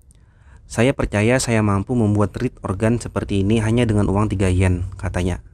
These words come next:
Yamaha yang masih merupakan keturunan samurai itu punya semangat Bushido. Merasa ia harus berguna untuk bangsa Jepang.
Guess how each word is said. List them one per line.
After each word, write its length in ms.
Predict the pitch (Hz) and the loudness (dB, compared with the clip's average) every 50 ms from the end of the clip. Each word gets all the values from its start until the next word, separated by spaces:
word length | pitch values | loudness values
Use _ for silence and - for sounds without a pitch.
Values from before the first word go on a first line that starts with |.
| - - - - - - - - - - _ _ _ _ _ _ 113 | -20 -20 -20 -20 -20 -20 -20 -20 -20 -20 _ _ _ _ _ _ -2
Yamaha 560 | 113 113 120 139 151 143 117 107 117 - - | 0 2 2 0 0 0 0 0 -2 -2 -2
yang 240 | 113 117 110 110 110 | -2 -2 0 0 0
masih 320 | 107 - - 156 147 135 | -2 -2 0 0 0 0
merupakan 480 | 123 113 110 101 107 101 - 120 117 110 | 0 0 -2 -2 -4 -4 -4 -2 -2 -2
keturunan 400 | 113 - 104 104 101 104 101 - | -4 -4 -2 0 0 0 0 0
samurai 320 | 110 104 98 101 101 104 | -2 -2 0 -2 -2 -4
itu 400 | 98 - - 131 131 131 - - - _ | -4 -4 -2 -2 0 0 -2 -4 -8 _
punya 240 | - 110 120 127 | -2 0 0 0
semangat 320 | 113 - - 104 104 107 - - | 0 -2 -2 -2 -2 -2 -2 -4
Bushido. 420 | 107 101 - - 101 92 98 92 - _ _ - - _ - - _ _ - - - | -4 -4 -4 -4 -4 -4 -4 -6 -6 _ _ -20 -20 _ -20 -20 _ _ -20 -12 -6
Merasa 400 | 101 101 98 92 - - 131 127 | -4 -2 -2 -2 0 0 0 2
ia 160 | 123 120 113 | 2 2 0
harus 160 | 113 107 - - | 0 0 -2 -2
berguna 400 | 110 107 104 107 107 117 131 127 | -2 -2 0 0 0 2 2 0
untuk 240 | 113 104 117 110 | 0 -2 -6 -6
bangsa 320 | 107 107 101 101 - 110 98 | -2 -2 -2 0 0 -2 -2
Jepang. 380 | 101 - - 87 90 92 - | -2 -4 -4 -4 -6 -6 -6